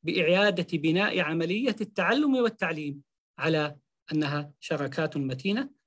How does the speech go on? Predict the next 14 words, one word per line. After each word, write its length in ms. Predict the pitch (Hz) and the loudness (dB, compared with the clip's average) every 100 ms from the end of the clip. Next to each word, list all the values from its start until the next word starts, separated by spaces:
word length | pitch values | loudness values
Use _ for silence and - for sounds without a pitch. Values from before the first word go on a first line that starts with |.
| - | -2
وتطور 760 | 180 180 156 196 170 170 180 - _ | 0 0 4 4 6 4 2 -8 _
من 160 | - 160 | -2 0
ممارسات 680 | 156 156 151 147 185 185 180 | 2 0 -2 -2 0 -2 -4
التعلم 580 | 175 - 151 170 160 156 | -8 -4 0 2 2 2
المهنية 600 | 156 143 156 160 175 165 | 0 0 0 2 2 0
الرسمية 600 | 160 147 147 185 262 233 226 | -2 -4 -2 2 4 2 2
وغير 480 | 190 170 196 180 165 | 2 4 2 0 -4
الرسمية 560 | 156 - 165 156 156 _ _ _ _ - | -6 -4 0 0 -2 _ _ _ _ -2
داخل 400 | 156 160 160 151 | 0 0 0 -2
وخارج 520 | 147 139 143 139 131 | -2 -4 -4 -4 -4
المدارس، 680 | 135 127 127 - _ - _ _ _ _ _ _ _ _ _ _ _ - | -4 -6 -10 -16 _ -20 _ _ _ _ _ _ _ _ _ _ _ -6
بالإضافة 800 | 151 151 156 165 - 143 143 143 _ _ | -4 -2 0 0 -2 -6 -8 -10 _ _
إلى 140 | 156 143 | -4 -2
أنها 580 | 151 156 147 135 135 | 0 0 0 -4 -6